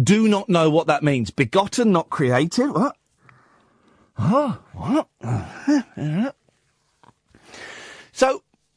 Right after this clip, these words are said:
it dawned on me today that "O come all ye faithful" is one of the biggest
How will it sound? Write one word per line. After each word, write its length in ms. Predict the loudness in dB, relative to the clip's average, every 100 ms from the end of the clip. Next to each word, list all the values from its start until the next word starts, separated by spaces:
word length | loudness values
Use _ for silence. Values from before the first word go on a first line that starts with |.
| _ _ _ _ _ -4
it 180 | -2
dawned 400 | 0 2 2 2
on 160 | 2 2
me 160 | 0 0
today 640 | 0 2 0 -2 -8 -16 _ _ _ _ _ _ _ _ _ _ _ _ -20 -20 _
that 180 | -2 0 0
"O 140 | -2
come 320 | 0 0 2
all 160 | 2 0
ye 180 | 0 -4
faithful" 800 | 0 0 0 -8 -10 -10 -14 -18 _ _ _ _ _ _ _ 0
is 180 | 2 2
one 180 | 2
of 80 | 2
the 80 | 0
biggest 1000 | -2 -2 0 0 0 -2 -2 -8 -12